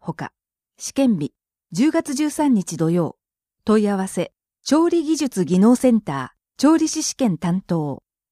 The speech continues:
電話、三六六七一八一五。平日午前九時から午後五時まで。調理技術技能センターホームページ、エイチティーティーピーコロンスラッシュスラッシュ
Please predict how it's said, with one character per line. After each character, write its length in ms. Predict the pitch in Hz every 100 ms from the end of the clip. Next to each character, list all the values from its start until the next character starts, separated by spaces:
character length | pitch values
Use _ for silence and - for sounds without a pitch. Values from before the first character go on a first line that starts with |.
| _
電 240 | - 208 208
話、 160 | 185 -
三 260 | - 294 320
六 220 | 311 262
六 200 | 196 -
七 300 | 202 190 147 -
一 240 | 165 285
八 280 | 285 - 185
一 220 | - 185
五。 300 | 170 151 - _ _ _
平 140 | - 269
日 360 | 254 247 233 -
午 100 | 294
前 220 | 320 240
九 120 | -
時 120 | 233 226
か 80 |
ら 140 | 165 156
午 140 | 196
後 140 | 233 160
五 120 | 208
時 140 | 226
ま 100 | 180
で。 160 | 135 - _ _ _ _ _
調 240 | - 330
理 160 | 349 330
技 140 | 311
術 260 | 320 269 202
技 160 | 175
能 160 | 202 269
セ 160 | 269 269
ン 80 |
タ 240 | 247 175 156
ー 40 |
ホ 200 | - 208
ー 20 |
ム 140 | 220 220
ペ 220 | - 202
ー 40 |
ジ、 220 | 165 143 - _ _
エ 120 | -
イ 80 | 294
チ 120 | -
テ 120 | - 302
ィ 40 |
ー 20 |
テ 100 | 285 285
ィ 0 |
ー 40 |
ピ 180 | 269 262
ー 60 | 254
コ 120 | 233
ロ 100 | 202
ン 100 | 143 _
ス 160 | - -
ラ 60 |
ッ 40 | 247
シ 140 | -
ュ 40 | 170
ス 140 | -
ラ 60 | 185
ッ 40 |
シ 200 | -
ュ 40 | 143